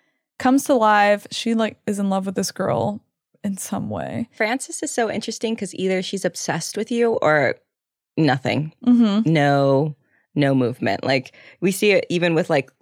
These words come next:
Speaker 2: Lev, like, the boys that she moves in with later. She's, like, obsessed with them. Like, "Aren't they magic?"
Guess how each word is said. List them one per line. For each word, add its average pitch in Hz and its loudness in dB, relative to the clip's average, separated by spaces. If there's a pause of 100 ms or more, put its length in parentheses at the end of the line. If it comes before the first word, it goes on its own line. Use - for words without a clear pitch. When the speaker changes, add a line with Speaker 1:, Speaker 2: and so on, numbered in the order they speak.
(160)
Speaker 2:
Lev, 156 0
like, 139 0
the 165 -4
boys 139 2
that 127 -4
she - -4
moves 139 0
in 131 0
with 127 -2
later. 131 0
She's, 156 -4
like, 143 -2
obsessed 151 -4
with 143 -6
them. 131 0
Like, 127 -2
"Aren't 147 -4
they 143 0
magic?" 139 -2